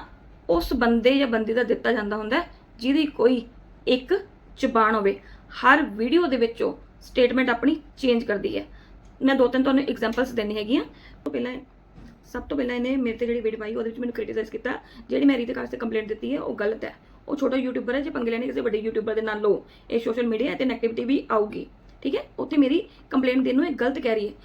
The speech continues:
ਜੇ ਮੇਰੀ ਖਿੰਦੀ 'ਚ ਕੇਸ ਕਰਨਾ ਹੈ ਤੇ YouTube ਤੇ ਕਰੋ। ਵੀ YouTube ਨੇ ਉਹਨਾਂ ਨੂੰ ਕਿਹਾ ਸੀ, "ਗੱਲ ਲਿਖ ਕੇ ਭੇਜੋ ਮੈਨੂੰ," ਮੈਂ ਤਾਂ ਉਹਨਾਂ ਨੂੰ ਕੋਈ ਗੱਲ ਵੀ ਨਹੀਂ ਕੱਢੀ ਸੀ,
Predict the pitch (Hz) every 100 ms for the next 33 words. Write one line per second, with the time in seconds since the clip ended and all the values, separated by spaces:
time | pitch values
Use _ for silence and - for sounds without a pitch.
0 | - - 294 311 349 - - _ - 320
1 | 302 349 - 277 277 294 302 359 349 285
2 | 285 294 302 262 208 - - _ _ 302
3 | 285 302 359 370 370 370 370 330 339 349
4 | 381 294 285 302 302 311 294 277 285 -
5 | - - - _ - 226 262 302 320 285
6 | 294 359 330 302 302 302